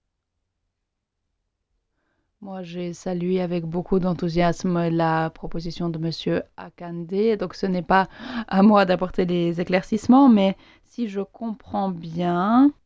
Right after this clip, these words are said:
cette partie de l'ancien six va être, euh, ajoutée à la fin du paragraphe quatre. Et donc,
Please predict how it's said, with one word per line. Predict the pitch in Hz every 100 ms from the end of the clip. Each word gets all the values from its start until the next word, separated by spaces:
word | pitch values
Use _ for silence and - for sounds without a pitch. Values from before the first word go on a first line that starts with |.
| _ _ _ _
cette | _ 214 202
partie | _ 196 - - 220
de |
l'ancien | 180 175 190 185
six | - - 233 285 - - 311 311 _ _ _ _ _ _ _ _ _ _ _
va | 190 190 190
être, | - 208 - _
euh, | 190 185 - _
ajoutée | 220 233 202 185 196 - _ 185 185 202 277 320 _
à | -
la | 190 190
fin | 302
du | 285
paragraphe | 208 196 190 196 190 _
quatre. | - 160 _ _ _ _ _ _ _ _ _ _ _ _ _ _ _ _ _ _ _
Et | 220
donc, | 180 175 160 -